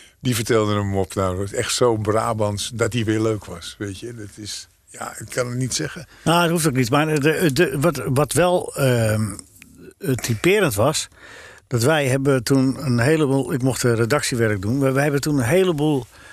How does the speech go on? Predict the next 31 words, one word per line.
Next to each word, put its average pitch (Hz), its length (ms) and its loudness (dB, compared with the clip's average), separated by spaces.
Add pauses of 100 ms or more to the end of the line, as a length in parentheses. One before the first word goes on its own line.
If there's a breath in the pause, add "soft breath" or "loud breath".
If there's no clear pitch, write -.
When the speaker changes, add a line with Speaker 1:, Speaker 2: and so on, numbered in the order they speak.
(280 loud breath)
Speaker 2:
plezier 160 500 2
gehad 123 260 0
in 165 80 2
de - 80 2
voorbereiding 165 600 2
van 131 180 0
op 151 180 0
Moppentoppers. 127 680 0
Speaker 1:
Ja, 113 60 0
maar 117 80 2
Speaker 2:
En 156 100 2
we 165 80 2
hebben 170 240 4
vergaderingen 160 760 2
gehouden 110 380 0
Speaker 1:
Ja. 139 60 2
Speaker 2:
bij 127 140 2
Joop 160 360 2 (120)
van 143 160 -4
den 143 100 2
Speaker 1:
Ja. 185 60 4
Speaker 2:
Ende 175 180 2
op 156 160 0
de 139 80 -2
Kamer. 143 400 2
Van, 151 220 -2
en 147 220 2
li-, 170 120 2
moesten 165 320 2
we 151 60 4
hem 147 280 2